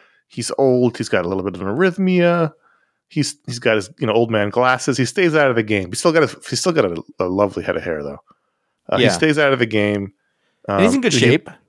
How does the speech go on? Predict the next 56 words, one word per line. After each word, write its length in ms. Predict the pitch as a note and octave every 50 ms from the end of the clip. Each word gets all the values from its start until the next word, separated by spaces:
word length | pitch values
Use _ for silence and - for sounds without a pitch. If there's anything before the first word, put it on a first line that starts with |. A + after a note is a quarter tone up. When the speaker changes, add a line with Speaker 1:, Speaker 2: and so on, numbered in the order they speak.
| _ _ -
Speaker 1:
he's 220 | - D#3+ C3+ -
still 240 | - - - A#3+ B3
in 80 | A#3 F3+
good 140 | F3+ F3+ E3
shape. 280 | - - C3 C3 B2 -
He 60 | A#2
lives 220 | A#2 C3 C3 C3
among 280 | C3+ A#2+ A#2+ A#2 A#2 A2
his, 320 | A2+ A2 G#2 - - - -
his 200 | A2+ G#2 G2 -
trophies 520 | - - G#2+ G2+ F#2 - - F#2+ F#2 F2+
and 120 | F2+ F2 F2+
his 160 | G2+ F#2 G2
old 240 | G2 F#2 G2+ - -
posters. 400 | - - F#2+ - - - F2+ -
Only 240 | B2+ B2 G#2+ G2+ G2
Angels 240 | G2+ F#2+ F2+ -
Has 160 | - F2 D#2+ D#2+
Wings 240 | E2+ E2+ E2+ E2+
is 80 | E2+ D2+
a 60 | -
great 180 | - E2+ E2+ -
film. 220 | - E2 D#2 E2 - _ _ _ _ _ _ _ _ _ _ _ _ _ _ _ _ -
Speaker 2:
Hmm. 60 | -
Speaker 1:
Um, 300 | A#2 A2+ A2+ G#2+ A2 A2+ - _ _ _ _ _
and, 460 | D3 C#3+ C#3+ C#3+ D3 D3+ D3 C3+ - -
you 80 | -
know, 220 | D#3+ C#3+ C3 B2 B2
he's 240 | A#2+ - D3+ -
staying 500 | - - - _ F3 E3 D#3+ D#3+ D3+ C#3+
out 220 | C#3 C3 C3 B2+ C3
of 80 | B2
it, 80 | A#2 -
even 180 | - B2 B2+ C3
though 80 | B2
he 80 | A#2+ A2+
goes 320 | A2 A#2+ A#2 A#2 A2+ A2
to 120 | - A2+ G#2+
the, 240 | - A2 G#2+ A2 - _
to 120 | - A2+
the, 360 | A2 G2+ G2+ G2+ G2 G2 - - _ _ _ _ _ _ _ _ _ _ _ _
to 160 | - - G#2+ G2+
the 100 | G2 F#2 - _
park 340 | - - - A2 G#2 G#2 - -
to 80 | -
have, 280 | F#2+ G2+ G2 F2+ - - - - - _ _
sort 160 | - - G#2
of 60 | G2+
hang 180 | - A2 G2+ G2
out 160 | F#2+ F#2+ -
with 140 | G#2 F#2+ -
Luke 180 | - G2 F#2+ -
Cage 240 | - - F#2+ F2+ E2+
and 100 | F2+ E2+
Matt 180 | F#2 F#2 F2+ F2
Murdock. 480 | E2+ E2+ E2+ F2 F2 E2+ E2 - -